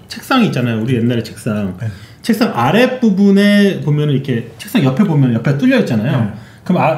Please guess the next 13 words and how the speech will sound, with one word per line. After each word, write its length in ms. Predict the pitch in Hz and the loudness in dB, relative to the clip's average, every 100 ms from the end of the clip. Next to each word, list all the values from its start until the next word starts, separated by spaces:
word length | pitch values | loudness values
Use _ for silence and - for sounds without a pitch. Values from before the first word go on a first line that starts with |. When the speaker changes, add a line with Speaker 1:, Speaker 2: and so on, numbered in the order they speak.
| 147 | 2
Speaker 1:
아래 140 | 202 | 2
옆에도 300 | 151 - 175 | 2 0 0
이렇게 180 | 139 139 | 0 -2
철이 260 | - 262 220 | -2 0 0
이렇게 220 | 143 143 | -2 -4
딱 160 | 139 139 | -4 -2
닿는 380 | 127 170 190 | 0 2 2
데가 180 | 180 139 | 2 0
있어요. 720 | - - 139 139 131 107 92 | -2 -2 0 2 2 0 -4
Speaker 2:
아. 60 | 95 | -6
Speaker 1:
예, 160 | 101 90 | -6 -4
그, 280 | 123 110 107 - - - | -2 -4 -6 -20 -20 -12
거기에 760 | - 156 175 202 240 254 - | -2 0 4 4 4 2 -4